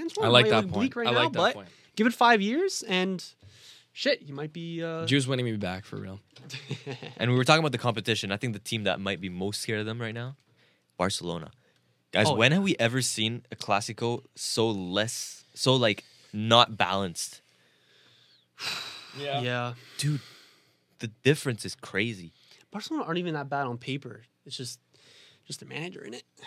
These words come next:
Speaker 3: Well, I mean, let's be honest. On paper, they're not great. Who's their, who's their wing backs? Balde. And, uh,
Speaker 1: Hey, don't underestimate Balde, bro.
Speaker 3: I mean, I know, but you're comparing him to Davies and, and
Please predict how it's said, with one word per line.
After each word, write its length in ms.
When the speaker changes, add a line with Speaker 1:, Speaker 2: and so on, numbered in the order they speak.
Speaker 3:
Well, 180
I 80
mean, 260
let's 140
be 140
honest. 280
On 120
paper, 240
they're 100
not 240
great. 320
Who's 160
their, 180
who's 140
their 100
wing 140
backs? 240
Balde. 480
And, 300
uh, 80
Speaker 1:
Hey, 140
don't 180
underestimate 480
Balde, 300
bro. 100
Speaker 3:
I 80
mean, 160
I 100
know, 300
but 220
you're 120
comparing 320
him 100
to 100
Davies 520
and, 320
and 400